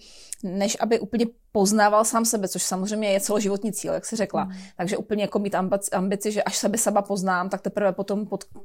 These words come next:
Speaker 1: jako, mm, si najdu
Speaker 2: Si jako
Speaker 1: někoho.
Speaker 2: najdu.
Speaker 1: Tak to je jako fakt jako vel-, velmi
Speaker 2: Mhm.
Speaker 1: velké sousto. Takže mně by asi stačilo v té radě, aby zaznělo, že ten člověk, eh, si má jakoby vlastně být sám sobě upřímný
Speaker 2: Mhm.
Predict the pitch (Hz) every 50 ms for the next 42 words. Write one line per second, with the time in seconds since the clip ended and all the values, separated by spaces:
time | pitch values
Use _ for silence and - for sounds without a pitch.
0 | - - 180 180 - - 196 190 170 123 160 185 180 180 180 180 180 190 175 170
1 | - 214 208 180 190 208 202 185 180 - 202 196 202 190 190 190 185 - - -
2 | - 185 - - 202 202 - - 214 202 202 - 214 208 - 208 - - - 202
3 | 202 - 220 202 190 196 190 185 190 190 196 190 185 202 202 190 190 185 185 185
4 | 202 196 208 202 - 208 185 185 - - 165 - - - - - - - 196 202
5 | 214 208 214 202 - 202 208 202 202 214 202 196 196 - 233 226 - 214 202 -
6 | 220 214 202 202 226 214 202 196 196 202 202 196 190 208 202 208 202 196 214 202
7 | 196 196 196 196 196 196 202 196 196 196 202 202 196 190 190 190 190 208 196 202
8 | - 208 196 196 196 - 208 190 185 185 196 196 196 - - 233 233 220 214 214
9 | 208 - - - 196 196 - 214 233 220 - - - - - - - - 185 185
10 | - 247 226 208 208 214 - - 247 220 226 226 - - 240 220 208 196 190 214
11 | 233 - - - - 196 - - - 220 214 208 185 165 160 - 262 370 - -
12 | - _ _ 175 160 147 175 185